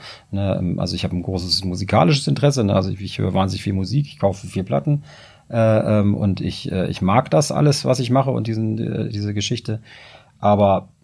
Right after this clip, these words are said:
jetzt, dass ich jetzt selber, äh, mit fünfzig jetzt noch in die Disco gehen müsste, das ist auch, äh, ähm,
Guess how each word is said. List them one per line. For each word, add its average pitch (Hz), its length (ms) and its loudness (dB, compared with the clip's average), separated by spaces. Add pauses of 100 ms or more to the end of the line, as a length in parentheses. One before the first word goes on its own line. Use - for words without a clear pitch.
jetzt, - 480 -4
dass 104 160 -2
ich 101 100 0
jetzt 107 260 -4
selber, 113 800 2
äh, - 20 -2
mit 107 160 -2
fünfzig 120 340 -2
jetzt 110 140 -2
noch 113 100 0
in 110 80 2
die 107 80 2
Disco 110 240 0
gehen 101 200 2
müsste, 98 280 -2
das 101 220 -4
ist 107 160 -6
auch, 101 360 -6
äh, 90 460 -6
ähm, 90 400 -6